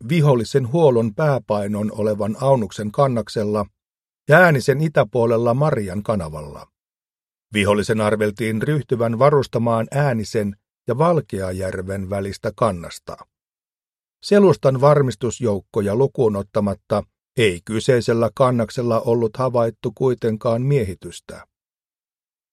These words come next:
Suomalainen kaukopartio määrättiin ottamaan asiasta selvää. Tehtävän suoritus annettiin vääpeli Mauri Kärpäsen johtamalle kaukopartiolle,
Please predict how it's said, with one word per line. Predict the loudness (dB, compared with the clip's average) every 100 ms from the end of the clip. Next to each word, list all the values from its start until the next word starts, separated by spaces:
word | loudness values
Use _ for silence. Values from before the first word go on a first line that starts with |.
| _ _ _ _ _
Suomalainen | 4 6 6 4 0 -2 2
kaukopartio | 6 6 4 2 2 0 -4 -6 -2
määrättiin | -2 -2 -4 -6 -6 -6
ottamaan | -4 -2 0 -2 -2
asiasta | -4 -6 -10 -6 -4
selvää. | -2 -6 -8 -14 -16 -20 _ _ _ _ _ _ _
Tehtävän | 6 6 6 2 2
suoritus | 0 2 2 0 -6 -6 -4
annettiin | -4 -4 -6 -6 -4 0
vääpeli | 2 2 0 -2 -2 -4 _ 2
Mauri | 4 4 0 -2
Kärpäsen | 0 0 -2 -4 -6 -6 -2
johtamalle | -4 -2 -2 -2 -2 -4 2
kaukopartiolle, | 2 2 -2 -4 -4 -6 -6 -4 -4